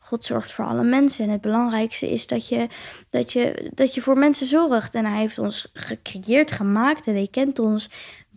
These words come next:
binnen, is de buiten, buitenste binnen, zeg maar. En waarom, waarom zou je ons dit dan aandoen? Kijk, ik snap op zich nog wel: papa is ziek, weet je? Dat kan gebeuren.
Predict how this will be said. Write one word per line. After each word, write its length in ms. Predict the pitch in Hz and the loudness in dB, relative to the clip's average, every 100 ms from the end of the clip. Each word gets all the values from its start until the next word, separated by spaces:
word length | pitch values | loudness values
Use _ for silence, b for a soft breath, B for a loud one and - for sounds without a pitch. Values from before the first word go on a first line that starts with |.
| _ _ _ _ _ - | _ _ _ _ _ 4
binnen, 680 | 285 285 208 196 196 208 | 6 8 6 4 2 2
is 140 | 208 - | 0 0
de 80 | |
buiten, 420 | 220 262 285 269 247 | 2 4 4 4 4
buitenste 360 | 254 247 - | 2 0 0
binnen, 280 | 233 285 294 | 4 4 4
zeg 140 | 277 | 0
maar. 340 | 254 240 294 302 B B B - | 0 0 0 -2 B B B -4
En 180 | 240 233 | 2 4
waarom, 480 | 240 269 269 262 254 | 4 4 4 2 2
waarom 300 | 254 254 254 | 2 2 2
zou 180 | 254 | 2
je 140 | 247 240 | 2 2
ons 180 | 233 - | -2 -2
dit 140 | 226 | -2
dan 160 | 214 - | -2 -2
aandoen? 380 | 302 285 214 - | 2 2 0 -4
Kijk, 240 | - - | -8 -6
ik 120 | - - | -8 -4
snap 320 | 294 311 285 | 0 0 -2
op 140 | - | -6
zich 260 | - 277 - | -2 -2 -2
nog 120 | 202 | -6
wel: 280 | 202 202 208 B B B B | -2 -2 -4 B B B B
papa 280 | 254 240 233 | -6 -4 -6
is 180 | 226 - | -6 -6
ziek, 280 | - - - | -6 -8 -4
weet 220 | 240 247 | 0 0
je? 200 | 302 330 - - | -2 -4 -10 -6
Dat 340 | 254 254 - _ _ _ _ | -6 -6 -20 _ _ _ _
kan 180 | 262 254 | 0 0
gebeuren. 520 | 240 214 - - | 0 -2 -4 -6